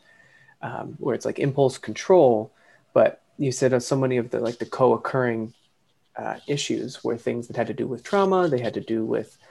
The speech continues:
other substance use disorders. I'm wondering, is there any uh, impetus or some kind of body of research that's involved with this, that's looking at, like,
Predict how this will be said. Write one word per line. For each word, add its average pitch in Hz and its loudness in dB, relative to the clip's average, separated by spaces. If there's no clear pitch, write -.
other 127 2
substance 117 -2
use 110 -4
disorders. 123 -2
I'm 123 -2
wondering, 127 2
is 123 0
there 156 6
any 147 0
uh, - -6
impetus 156 2
or 117 0
some 143 -2
kind 127 0
of 117 -2
body 135 4
of 117 4
research 120 0
that's 110 2
involved 110 0
with 117 -6
this, 113 -4
that's - -8
looking 120 -2
at, 110 -8
like, 120 -8